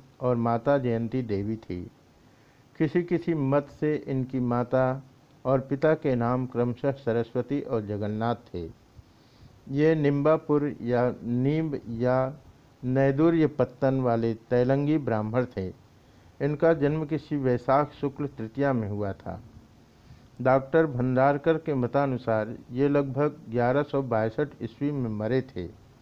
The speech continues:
इसलिए इनका जीवन काल बारहवीं सदी का प्रथम भाग होना चाहिए। निम्बार्काचार्य बड़े विद्वान थे, इनमें अलौकिक शक्ति थी।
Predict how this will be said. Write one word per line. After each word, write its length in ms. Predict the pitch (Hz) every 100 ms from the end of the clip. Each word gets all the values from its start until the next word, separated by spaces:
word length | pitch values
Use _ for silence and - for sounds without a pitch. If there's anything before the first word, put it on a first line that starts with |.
| - - - - 143
इसलिए 320 | 139 160 160
इनका 420 | 147 143 135 143
जीवन 400 | 131 120 139 143
काल 340 | 127 107 107 - _ - - - 120
बारहवीं 520 | 123 131 135 160 175
सदी 360 | 170 170 139 143
का 160 | 151
प्रथम 420 | 143 117 - 135
भाग 320 | 117 113 113 104
होना 200 | 107 110
चाहिए। 480 | 101 98 90 87 85 - _ _ - _ _ _ - - - - - - -
निम्बार्काचार्य 920 | 143 151 147 156 160 185 180 156 156 151 120 - - - - -
बड़े 220 | 113 147
विद्वान 500 | 135 110 113 135 143
थे, 240 | - 156 165 - - - - - - - - -
इनमें 340 | 147 170 175
अलौकिक 520 | 139 135 135 143 143
शक्ति 400 | - 127 131 139
थी। 400 | 135 147 156 -